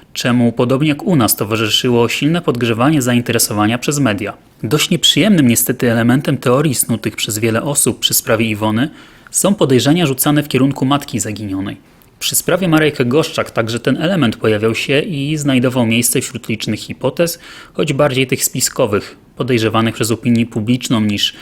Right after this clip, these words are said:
branych pod uwagę przez policję. Jeszcze inny podobny motyw dotyczył z kolei zachowania znajomego Marejkę, które żywcem przypomina mi zachowanie jednego z kolegów Iwony na początku sprawy.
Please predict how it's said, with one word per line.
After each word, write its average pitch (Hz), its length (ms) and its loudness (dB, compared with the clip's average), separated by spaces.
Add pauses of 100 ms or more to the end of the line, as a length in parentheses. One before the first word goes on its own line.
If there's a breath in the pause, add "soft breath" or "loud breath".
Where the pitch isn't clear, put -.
(200 loud breath)
branych 117 300 -2
pod 117 140 2
uwagę 113 300 2
przez 117 220 -2
policję. - 460 -4 (1040 loud breath)
Jeszcze 143 340 2
inny 110 220 4
podobny 104 400 0
motyw 104 420 -2
dotyczył 147 380 -2
z - 80 -2
kolei 151 320 0
zachowania 135 480 2
znajomego 135 540 2
Marejkę, 98 500 -2 (400 loud breath)
które 175 320 2
żywcem 117 400 0
przypomina 113 480 0
mi 113 200 0
zachowanie 117 540 0
jednego 117 300 2
z - 100 -2
kolegów 120 380 0
Iwony 117 340 0
na 113 100 0
początku 113 400 -6
sprawy. 95 400 -4